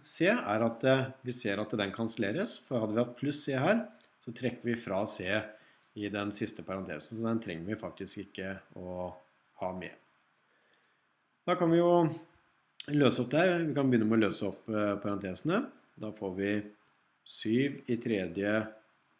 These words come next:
tolvtedeler minus syv i andre halve pluss fire ganger syv. Kan vi bare skrive tjueåtte med en gang. Minus tre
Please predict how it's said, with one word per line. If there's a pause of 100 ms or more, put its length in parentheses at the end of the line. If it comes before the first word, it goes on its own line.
(420)
tolvtedeler
minus (260)
syv (100)
i
andre (680)
halve (500)
pluss (760)
fire
ganger
syv. (720)
Kan
vi
bare
skrive
tjueåtte
med
en
gang. (640)
Minus (1000)
tre